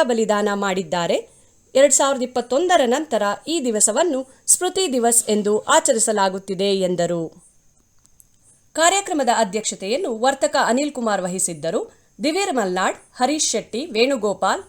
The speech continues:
ನೂತನ್ ಕುಮಾರ್ ಇತರರು ಇದ್ದರು. ಇದಕ್ಕೂ ಮೊದಲು ಪಟ್ಟಣದಲ್ಲಿ ಪಂಜಿನ ಮೆರವಣಿಗೆ ನಡೆಯಿತು. ಸರ್ಕಾರಿ ಶಾಲೆಗಳು ವಿದ್ಯಾರ್ಥಿಗಳ ಕೊರತೆಯಿಂದ ಮುಚ್ಚುತ್ತಿದ್ದು, ಸರ್ಕಾರಿ ಶಾಲೆಗಳಲ್ಲಿ ವಸತಿ ಗೃಹ ನಿರ್ಮಾಣ ಮಾಡುವುದರಿಂದ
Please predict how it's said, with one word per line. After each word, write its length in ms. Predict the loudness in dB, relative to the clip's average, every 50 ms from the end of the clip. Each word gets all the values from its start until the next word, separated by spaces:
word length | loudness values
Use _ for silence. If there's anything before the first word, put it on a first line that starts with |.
| -8 -6
ನೂತನ್ 340 | -6 -2 0 0 0 0 -2
ಕುಮಾರ್ 340 | -4 -4 -2 -2 -2 -2 -4 -6
ಇತರರು 460 | -6 -2 0 0 0 0 -2 -2 -4
ಇದ್ದರು. 560 | -4 -4 -2 -2 -2 -2 -2 -6 -8 -10 _ _ _ _ _ _ _ _ _ _ -6
ಇದಕ್ಕೂ 360 | -2 -2 -2 0 0 0 2
ಮೊದಲು 340 | 4 4 4 4 4 2 2
ಪಟ್ಟಣದಲ್ಲಿ 640 | 2 0 0 0 0 0 2 0 0 -2 -2 -4 -6
ಪಂಜಿನ 400 | -2 -2 0 0 0 0 0 -2 -2
ಮೆರವಣಿಗೆ 540 | -2 -2 -4 -4 -4 -4 -4 -4 -4 -4
ನಡೆಯಿತು. 840 | -4 -4 -4 -4 -6 -8 -8 -8 -8 -8 -6 -8 -10 -12 -18 -20 -20 -20 -20 _ _ _ _ _ _ -20 _ _ _ _ -20 -20 -20 _ -20 -20 -20 -20 _ -20 -20 -20 -20 -20 -20 -20 -20 -20 -20 -20 -20 -20 -20 -20 -20 -20 -4 -2
ಸರ್ಕಾರಿ 520 | 2 4 4 2 4 2 2 0 2 0
ಶಾಲೆಗಳು 520 | -2 0 0 0 0 0 0 0 -2 -2 -2
ವಿದ್ಯಾರ್ಥಿಗಳ 640 | -4 -6 -4 0 0 0 0 0 -2 -2 0 0 0
ಕೊರತೆಯಿಂದ 560 | 0 -2 -4 -6 -6 -6 -6 -6 -6 -4 -4 -4 -4
ಮುಚ್ಚುತ್ತಿದ್ದು, 880 | -4 -6 -6 -6 -6 -8 -6 -6 -8 -6 -4 -2 -4 -4 -4 -10 -20 _ _ _
ಸರ್ಕಾರಿ 500 | -2 -2 0 0 2 2 2 2 2 0
ಶಾಲೆಗಳಲ್ಲಿ 640 | -2 -2 0 0 0 0 2 0 0 0 0 -4 -4
ವಸತಿ 380 | -2 0 2 2 2 0 -2 -2
ಗೃಹ 240 | 0 0 2 2 2
ನಿರ್ಮಾಣ 380 | 2 2 0 0 -2 -2 -2 -2 -2
ಮಾಡುವುದರಿಂದ 680 | -2 -2 -2 -2 -2 -4 -4 -2 -2 -2 -2 0 0 0